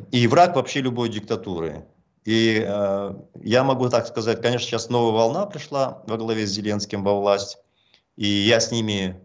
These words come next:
э, лично не знаком, но очень хорошо знаю Украину, страну, экономику, э, ну, в целом очень хорошо представляю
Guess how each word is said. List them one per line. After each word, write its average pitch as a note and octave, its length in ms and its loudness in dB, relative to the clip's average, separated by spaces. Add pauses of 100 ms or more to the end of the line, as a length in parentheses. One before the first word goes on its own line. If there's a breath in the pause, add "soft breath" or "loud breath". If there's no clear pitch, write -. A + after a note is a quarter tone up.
э, F#2 180 -4
лично G#2+ 300 -4
не G#2+ 240 4
знаком, G2+ 800 -2
но B2 260 2
очень D3 300 -2
хорошо G2 400 -4
знаю F#2+ 320 2
Украину, B2 680 -4 (420)
страну, A2 680 0
экономику, A#2+ 1120 -2
э, F#2+ 460 4
ну, B2 140 0
в C#3+ 40 -2
целом A#2 380 2
очень A#2+ 220 -2
хорошо F#2+ 260 -8
представляю E2+ 720 0